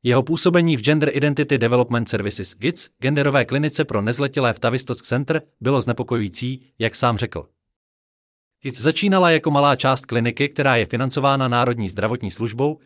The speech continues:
N H S, ale vyrostla a převzala vládu, řekl. Právě tam se doktor Hakim setkal s případy, které považuje za Transhausen v zastoupení.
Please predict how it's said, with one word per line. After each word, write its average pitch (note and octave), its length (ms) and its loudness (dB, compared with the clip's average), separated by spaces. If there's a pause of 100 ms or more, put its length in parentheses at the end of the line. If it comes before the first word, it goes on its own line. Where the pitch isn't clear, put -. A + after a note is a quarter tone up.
(140)
N E3 140 2
H F3+ 200 2
S, F3+ 260 0
ale C3+ 200 2
vyrostla D3 400 0
a A2+ 160 -4
převzala C3+ 420 0
vládu, A#2 480 0
řekl. - 340 -8 (1300)
Právě A#2+ 300 4
tam B2 160 2
se A#2 140 0
doktor A#2 260 0
Hakim G#2+ 260 -2
setkal F#2+ 300 -2
s - 80 -8
případy, A2+ 420 -2
které B2 280 0
považuje C3 480 0
za A#2+ 120 2
Transhausen A2 600 -2
v G2 40 -4
zastoupení. F2 640 -6